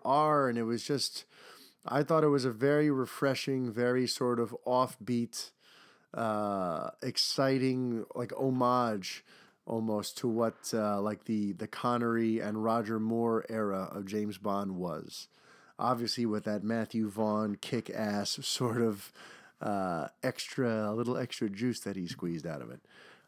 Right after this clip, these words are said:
Um, and the trailer for this one, you know, uh, the, the Golden Circle, looks pretty damn good, man.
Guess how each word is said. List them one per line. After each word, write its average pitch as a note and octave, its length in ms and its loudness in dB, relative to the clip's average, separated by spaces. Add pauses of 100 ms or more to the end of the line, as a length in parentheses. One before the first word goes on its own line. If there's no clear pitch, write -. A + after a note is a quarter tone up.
Um, G2+ 540 -2 (800)
and D#3 180 4
the D#3 40 8
trailer G3 360 8
for F3 120 0
this G#3 260 2
one, F3+ 380 2
you E3 100 4
know, D3 240 4 (140)
uh, C3 400 4
the, B2 280 -2
the A#2+ 220 -2
Golden C#3 480 4
Circle, D3+ 680 -2 (580)
looks F#3+ 180 0
pretty A3+ 260 4
damn A3 300 6
good, A3+ 260 6
man. C#3 380 2